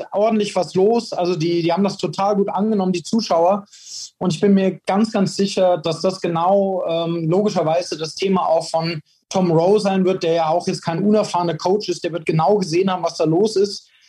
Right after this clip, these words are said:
äh, dass die jetzt auf einmal rollen und genau in Spiel eins natürlich das gemacht haben, wofür sie im Prinzip stehen, seitdem sie in Bremerhaven sind.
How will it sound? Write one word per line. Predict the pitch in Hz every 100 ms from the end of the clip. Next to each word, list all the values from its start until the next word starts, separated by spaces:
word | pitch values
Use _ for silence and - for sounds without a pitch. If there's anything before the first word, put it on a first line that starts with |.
| _
äh, | - 170
dass | 165 156
die | 175
jetzt | 202
auf | 180 160
einmal | 175 170
rollen | 147 170 214 208
und | 180 156
genau | 175 170
in | 190
Spiel | 185 185
eins | 175 180 196
natürlich | 175 156 160
das | 180 180
gemacht | 185 170 151
haben, | 175 170
wofür | 156 185
sie | 165 170
im | 196 196
Prinzip | 175 156 - 214 196
stehen, | - - 190 214 226 220 - _ -
seitdem | 170 156 185 202
sie |
in | 185
Bremerhaven | 151 180 170 165 175 170
sind. | 156 214 -